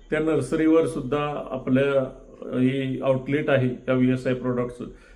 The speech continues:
त्या ठिकाणी सुद्धा तुम्हाला मिळेल. ज्यांना इथं येणं शक्य नाही त्यांच्यासाठी आपण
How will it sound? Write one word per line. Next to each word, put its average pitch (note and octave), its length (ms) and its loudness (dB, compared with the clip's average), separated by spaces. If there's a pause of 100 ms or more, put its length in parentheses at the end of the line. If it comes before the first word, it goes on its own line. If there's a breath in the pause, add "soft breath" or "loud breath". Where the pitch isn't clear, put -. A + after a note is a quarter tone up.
(160 loud breath)
त्या D3+ 80 2
ठिकाणी D3 460 -2
सुद्धा C#3 300 -2
तुम्हाला C3 320 0
मिळेल. B2+ 320 2 (500 loud breath)
ज्यांना C#3 300 2
इथं D#3 180 -4
येणं D#3 280 0
शक्य - 340 -4
नाही D3 180 -2
त्यांच्यासाठी C#3+ 640 -4
आपण D3+ 380 -2